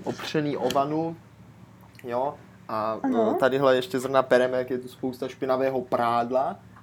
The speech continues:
Speaker 1: A co je na tom ještě
Speaker 2: Jaj.
Speaker 1: zajímavější, tak, e, nesedím tu jenom tak z,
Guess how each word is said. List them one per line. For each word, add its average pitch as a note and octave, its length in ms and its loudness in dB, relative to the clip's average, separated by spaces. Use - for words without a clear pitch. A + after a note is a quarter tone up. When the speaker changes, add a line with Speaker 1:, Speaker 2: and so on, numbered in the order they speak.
Speaker 1:
A A2 240 -6
co - 120 -4
je D3 40 2
na C#3+ 60 0
tom D3+ 120 -2
ještě A#3 140 0
Speaker 2:
Jaj. A#3 100 0
Speaker 1:
zajímavější, C4+ 920 0
tak, A2+ 260 -8
e, A2+ 400 -6
nesedím D3+ 460 -6
tu C#3+ 140 -6
jenom C#3+ 320 -2
tak C3+ 260 -8
z, A#2+ 180 -6